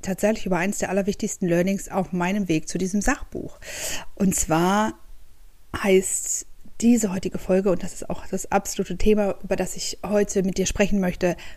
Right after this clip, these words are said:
frag Leute um Rat. Ganz ehrlich, das ist super wichtig. Und, ähm,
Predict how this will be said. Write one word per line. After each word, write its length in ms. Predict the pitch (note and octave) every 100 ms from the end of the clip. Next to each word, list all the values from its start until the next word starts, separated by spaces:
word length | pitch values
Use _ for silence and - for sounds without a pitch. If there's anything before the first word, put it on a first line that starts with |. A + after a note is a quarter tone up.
| -
frag 540 | - - F#3+ G3 - -
Leute 500 | F#3+ F3+ E3+ - F3+ - -
um 320 | G3 E3+ - -
Rat. 380 | F3+ E3+ D#3+ -
Ganz 220 | F#3 -
ehrlich, 340 | E3+ F#3 G3
das 180 | F#3+ F3+
ist 360 | F3+ - - -
super 340 | G3 G#3 G3
wichtig. 440 | F3+ - G#3+ - - - - - - - -
Und, 540 | G3 G3 G#3 - - - -
ähm, 560 | G3+ F#3+ F#3+ F#3 F#3